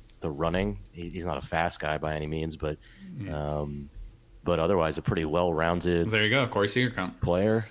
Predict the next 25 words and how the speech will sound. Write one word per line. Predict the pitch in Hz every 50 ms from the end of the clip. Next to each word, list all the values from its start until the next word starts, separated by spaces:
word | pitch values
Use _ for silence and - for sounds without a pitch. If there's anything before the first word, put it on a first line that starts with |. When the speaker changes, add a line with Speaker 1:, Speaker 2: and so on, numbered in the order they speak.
| - -
Speaker 1:
Uh, | 82 78 78 76 78 82 82 - -
yeah, | - 147 127
exactly. | 90 78 - - 110 127 123 - 80 78 117
Yeah, | 160 117
Marcelo | 73 82 87 85 - - 98 95 104 110
Meyer | 107 107 110 113 113 113 117 117 113 -
too. | - - 131 117 73
He | 78 87
doesn't | 98 95 - - 82 78 76 - - -
really, | 87 87 82 82 80 78 80 76 - - - - - -
he's | - 85
not | 92 90 80
a | 80
runner | 78 80 85 90 90 92 95 98 98 - - - - -
either, | 92 95 95 110 117 117
Speaker 2:
Mm. | 110 107
Speaker 1:
but, | 104 80 - - 92 - - - - - - - - 78
uh, | 78 76 76 76 78 76 - -
otherwise | 82 80 82 85 85 87 87 87 85 85 - - - - - - - - - - - -
identical | 85 85 - - 95 92 95 95 92 - - 101 95 95
to, | - - - 95 95 95 98 95 - - - - - - -
to | - 170
Corey | - - 180 - 101
Seager. | 220 226 170 208 - 226 - -
Speaker 2:
<laughs> | -